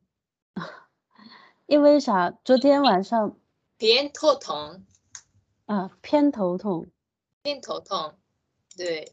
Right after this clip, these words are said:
Speaker 1: 哦。
Speaker 2: 对呀。
Speaker 1: 为什么？
Speaker 2: 所以
Speaker 1: 是没睡好吗？昨天晚上？
Speaker 2: いや、我不知道为什么，但是なんか、我的、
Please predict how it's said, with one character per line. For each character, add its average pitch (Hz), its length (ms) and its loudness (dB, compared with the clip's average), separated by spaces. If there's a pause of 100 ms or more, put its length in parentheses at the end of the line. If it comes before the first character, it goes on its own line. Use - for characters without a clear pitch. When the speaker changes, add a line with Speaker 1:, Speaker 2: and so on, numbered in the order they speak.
Speaker 1:
哦。 185 520 -12 (1400)
Speaker 2:
对 208 200 6
呀。 214 340 2 (840)
Speaker 1:
为 277 120 2
什 196 180 2
么？ 185 60 2
Speaker 2:
所 - 140 0
以 - 100 -6
Speaker 1:
是 - 300 -4 (760)
没 220 160 0
睡 320 280 4
好 175 240 -2
吗？ 170 300 -4 (140)
昨 202 140 -6
天 104 260 0
晚 170 240 -6
上？ 165 300 -12 (880)
Speaker 2:
い 233 100 -2
や、 302 480 6
我 320 140 2
不 - 140 -6
知 311 120 -8
道 302 140 2
为 247 140 2
什 247 180 -8
么， 208 100 -8
但 233 200 -4
是 247 120 -6 (280)
な 208 100 -12
ん 196 60 -18
か、 175 340 -4 (640)
我 233 160 -4
的、 285 420 2